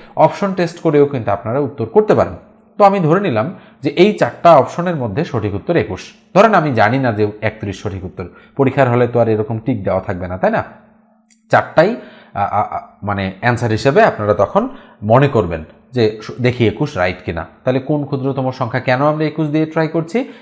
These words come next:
কারণ একুশ হচ্ছে সব-, সবচেয়ে ছোট সংখ্যা, যেহেতু ক্ষুদ্রতমর কথা বলা হচ্ছে। দুই দিয়ে, তিন দিয়ে, পাঁচ দিয়ে, ছয় দিয়ে ভাগ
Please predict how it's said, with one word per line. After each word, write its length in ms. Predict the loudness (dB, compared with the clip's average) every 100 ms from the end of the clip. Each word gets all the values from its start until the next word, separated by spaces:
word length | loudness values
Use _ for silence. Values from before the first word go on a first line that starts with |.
| -4
কারণ 180 | -2 -2
একুশ 300 | -4 -6 -8
হচ্ছে 200 | -8 -8 -8
সব-, 360 | -10 -10 -12
সবচেয়ে 420 | -2 -2 0 -2
ছোট 200 | 0 -4
সংখ্যা, 320 | -4 -8 -8 -4
যেহেতু 200 | -4 -4
ক্ষুদ্রতমর 500 | -4 -2 -2 -4 -6
কথা 220 | -10 -8
বলা 160 | -8
হচ্ছে। 340 | -8 -10 -10 -14 -14 -20 -14 2
দুই 180 | 4 4
দিয়ে, 280 | 4 2 2
তিন 280 | -2 -2
দিয়ে, 160 | -2 -2
পাঁচ 220 | 0 0
দিয়ে, 220 | 0 -2
ছয় 220 | -2 -4 -2
দিয়ে 160 | -2
ভাগ 200 | -2 -4